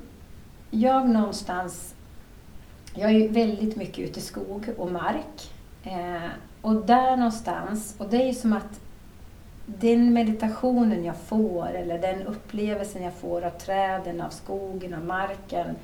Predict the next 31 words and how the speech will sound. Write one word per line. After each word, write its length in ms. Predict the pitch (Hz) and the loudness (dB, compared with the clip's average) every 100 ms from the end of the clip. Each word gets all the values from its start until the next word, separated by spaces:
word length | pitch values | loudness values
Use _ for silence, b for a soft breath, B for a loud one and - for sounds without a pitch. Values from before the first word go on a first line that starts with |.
| B B B - | B B B -6
av 200 | 180 180 | -6 -4
vinden, 460 | 202 208 190 185 | -4 -4 -2 -4
av 160 | 190 190 | -4 -2
luften, 460 | 214 214 - - | -2 -2 -4 -4
allting, 400 | 180 165 165 185 | -2 -4 -6 -6
när 80 | 180 | -6
jag 80 | 180 | -4
är 340 | 220 220 190 175 | 0 2 2 0
där, 280 | 170 165 175 - B B B B B B - - - - | -2 -4 -6 -12 B B B B B B -20 -20 -20 -6
då 240 | 190 240 226 | 2 4 4
upptäcker 500 | - - 185 180 180 | 2 -2 -6 -6 -6
jag 80 | 175 | -6
saker. 460 | 175 151 - 180 | -4 -4 -6 -6
Och, 220 | 185 202 | -6 -6
och 60 | 202 | -2
då 160 | 226 233 | 2 2
reflekterar 640 | 233 - 214 - 185 180 | 2 -2 -8 -4 -4 -2
jag 220 | 180 175 170 - - - - - - - | -2 -2 -4 -10 -18 -18 -18 -20 -16 -12
en 200 | 185 175 | -8 -6
dag 240 | 170 165 | -4 -4
över 200 | 170 175 - - - - - | -6 -8 -10 -16 -20 -20 -14
och 120 | - 180 | -8 -4
börjar 280 | 180 175 | -2 -2
gråta, 600 | 175 226 208 - - 247 | 0 0 0 -4 -4 -2
liksom, 460 | 196 175 - 170 165 | -2 -4 -8 -8 -8
när 80 | 170 | -6
jag 80 | 175 | -4
var 60 | 170 | -4
ute 140 | 175 | -4
och 60 | - | -8
cykla. 420 | 214 - - | -10 -6 -4